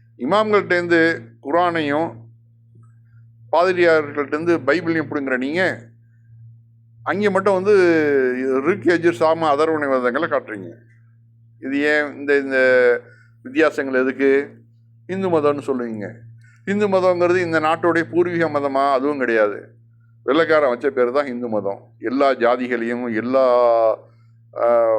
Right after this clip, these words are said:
வ-, வ-, வணக்க வ-, வ-, வழக்கங்களை எல்லாத்தையும் ஒன்று ஒ-, ஒருமைப்படுத்தி அத்தனை பேரையும் ஹிந்து மதத்துக்குள்ள அடைச்சது யாருன்னாக்க வெள்ளைக்காரன். அவனுக்கு ஏதோ ஒரு வே-, பேர் வேணும்.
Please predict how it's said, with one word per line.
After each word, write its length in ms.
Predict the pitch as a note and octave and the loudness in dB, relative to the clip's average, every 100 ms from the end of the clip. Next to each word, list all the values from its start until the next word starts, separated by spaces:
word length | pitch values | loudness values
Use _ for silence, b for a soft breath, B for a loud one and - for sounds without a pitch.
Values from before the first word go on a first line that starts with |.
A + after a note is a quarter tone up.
| G#2+ | 0
வ-, 180 | A2 G#2+ | 0 0
வ-, 440 | G#2+ G#2+ A#2 A2 G#2+ | 0 -4 -4 -6 -2
வணக்க 280 | A#2+ C#3 C3+ | -4 -2 2
வ-, 440 | B2+ A2+ A2 A2 G#2+ | 2 4 2 2 2
வ-, 160 | G#2+ G2 | 0 0
வழக்கங்களை 520 | A2+ C#3 C#3+ B2+ A#2 | -2 -2 -6 -4 -2
எல்லாத்தையும் 320 | A2+ A#2+ C#3 | 0 0 0
ஒன்று 280 | A#2+ C3 B2+ | -6 -2 0
ஒ-, 220 | A#2+ A#2+ | 0 0
ஒருமைப்படுத்தி 840 | A#2+ C#3 C#3+ A#2+ A#2 A#2+ D3+ G#2 - b b b | -2 -4 -6 -6 -8 -4 -4 -4 -12 b b b
அத்தனை 340 | A#2 E3+ E3 | -6 -2 -4
பேரையும் 280 | D3 D#3 D3+ | -2 -4 -4
ஹிந்து 180 | D#3 F3 | -4 -2
மதத்துக்குள்ள 400 | D#3 C#3+ C3 C3+ | -2 -2 -4 0
அடைச்சது 580 | B2 B2 E3+ F3+ D#3 C#3+ | 0 0 0 -2 0 2
யாருன்னாக்க 640 | B2+ A2+ G#2+ A2+ C3 D3+ - - _ _ _ _ _ _ _ _ _ _ | 2 0 -2 2 2 2 -4 -18 _ _ _ _ _ _ _ _ _ _
வெள்ளைக்காரன். 560 | E3 F3+ D3+ B2+ G#2 D2 | 0 0 2 2 0 -4
அவனுக்கு 320 | B2 E3 D3 | -4 -2 0
ஏதோ 160 | D#3 G#3 | 4 4
ஒரு 280 | G#3+ G3+ | 6 4
வே-, 480 | F3+ F3+ F3 E3+ E3 | 4 4 4 4 4
பேர் 240 | E3+ F#3 F3 | 2 4 4
வேணும். 460 | D#3+ D#3+ C#3+ - | 2 0 -4 -12